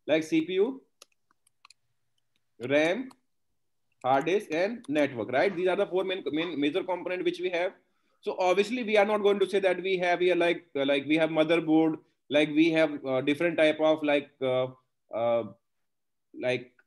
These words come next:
we have North Bridge, we have South Bridge, we have L one, L two, L three cache here. So obviously we are not going to go into that much depth in, even, like, we are not going to go for motherboard architecture, like, what is,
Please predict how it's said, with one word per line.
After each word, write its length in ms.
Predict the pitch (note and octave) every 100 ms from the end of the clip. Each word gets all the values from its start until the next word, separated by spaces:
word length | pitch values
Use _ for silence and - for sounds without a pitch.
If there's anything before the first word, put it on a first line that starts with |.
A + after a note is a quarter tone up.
| _ _ _ _ _ _ _ _ _ C#3 C3
we 100 | C#3+
have 160 | D#3+ D#3+
North 320 | D#3 E3 D3
Bridge, 280 | D#3 D3+ C#3+
we 120 | D3+
have 160 | D#3 D3
South 320 | D3 D3+ D3
Bridge, 240 | D3+ C#3+ C#3
we 60 |
have 140 | D3+ C#3+
L 180 | C#3+ C#3+
one, 180 | D3 C#3+
L 140 | C3+
two, 160 | C#3 C#3+
L 80 |
three 180 | C3+ C#3+
cache 340 | C#3+ C#3 C#3 C#3
here. 280 | C#3 C#3 - _ -
So 100 | D#3+
obviously 280 | F3 F#3+ G#3
we 80 |
are 80 | F#3+
not 160 | G3+ F#3
going 140 | F#3
to 60 | F#3
go 140 | D#3+
into 140 | E3+ F3
that 220 | D3 C#3
much 160 | E3 D3+
depth 240 | D3+ D3+
in, 160 | D3+ C3
even, 240 | C#3+ D3+
like, 220 | C#3+ C#3+ C#3
we 80 |
are 80 | C#3+
not 180 | C#3+ C#3+
going 200 | C#3 C#3
to 100 | D3
go 140 | C#3
for 100 | C3+
motherboard 460 | C3+ C3+ C3 C3+ C3+
architecture, 420 | B2+ B2 C3 C3+
like, 180 | C3 B2
what 160 | B2+
is, 120 | C3+